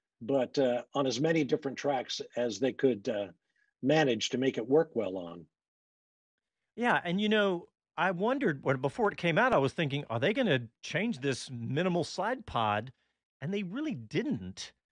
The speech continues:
Speaker 2: I did
Speaker 1: Nope.
Speaker 2: h-, yeah, you know, I mean, it's basically the same.
Speaker 1: <clears throat>
Speaker 2: Uh, and, you know, they argued that, that it wasn't nec-, they still believe in that. They s-, they did say, however, Toto Wolff said the side pods will change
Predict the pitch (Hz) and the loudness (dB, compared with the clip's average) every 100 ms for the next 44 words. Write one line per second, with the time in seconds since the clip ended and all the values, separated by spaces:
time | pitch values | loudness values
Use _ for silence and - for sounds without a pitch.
0 | _ _ _ - 123 104 190 156 165 - | _ _ _ -8 -8 -2 4 4 2 -4
1 | - 143 190 - 175 147 190 139 151 - | -12 -6 -4 -4 0 0 0 -2 -4 -4
2 | 175 262 - 240 185 180 170 151 147 - | -4 -4 -6 -8 -4 -4 -2 -4 -8 -10
3 | - 156 240 135 107 127 - _ _ _ | -8 -4 -4 -4 -4 -6 -10 _ _ _
4 | - - - 156 135 127 123 170 220 233 | -14 -12 -12 -4 0 0 0 -2 -2 -2
5 | 143 196 262 - 180 180 131 127 123 107 | 0 0 0 -2 -2 -2 -4 -4 -6 -4
6 | 117 113 117 _ _ _ _ _ _ _ | 0 0 0 _ _ _ _ _ _ _
7 | _ _ 127 127 - 87 87 - 139 131 | _ _ -10 -8 -8 -16 -20 -16 -12 -4
8 | 170 214 226 175 - 143 196 - 220 175 | -4 -4 -8 -8 -6 -2 -2 0 0 0
9 | 170 156 196 175 131 110 85 90 - - | 0 2 2 2 0 0 0 -2 -4 -14
10 | - 131 127 - 143 135 107 151 233 - | -8 -6 -6 -6 -4 -4 0 0 0 -4
11 | - 170 202 175 139 117 104 117 - 165 | -2 2 4 4 4 2 0 -2 -4 -2
12 | 175 139 202 - 135 110 117 - 147 175 | 0 0 -2 -2 -2 -2 -2 -2 0 0
13 | - 147 143 117 120 - - 180 175 185 | 0 0 0 -4 -8 -6 -4 -2 -2 -4
14 | 175 | -8